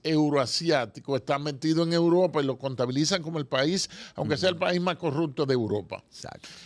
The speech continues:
Speaker 1: Entonces, el sur global es hacia donde se está moviendo el mundo. En mil seiscientos cuarenta y ocho hubo dos acuerdos, los acuerdos de Montreux y de Osnabrück en Alemania.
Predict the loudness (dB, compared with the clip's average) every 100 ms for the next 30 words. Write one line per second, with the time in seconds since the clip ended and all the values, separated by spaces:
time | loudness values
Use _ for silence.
0 | -4 -2 -2 0 0 2 0 -2 -2 -2
1 | 0 0 0 -2 -4 -2 0 4 2 2
2 | -2 -2 0 0 -2 -2 -2 -4 0 0
3 | 0 0 -2 -2 -4 -2 0 0 0 -2
4 | 0 2 0 0 -4 -4 0 2 2 2
5 | 2 2 0 -2 -6 -8 _ -20 -20 -20
6 | -20 _ _ _ -2 0 0 -2 0 0
7 | 0 -2 -2 0 2 2 0 2 0 0
8 | -4 0 2 4 4 2 2 -2 0 0
9 | 2 -2 -6 -10 -8 -4 -4 0 2 4
10 | 4 2 2 2 2 -2 2 2 0 -2
11 | 2 4 4 2 -2 -2 0 0 0 -4
12 | -18 _ _ _ -2 0 2 2 2 2
13 | -2 -6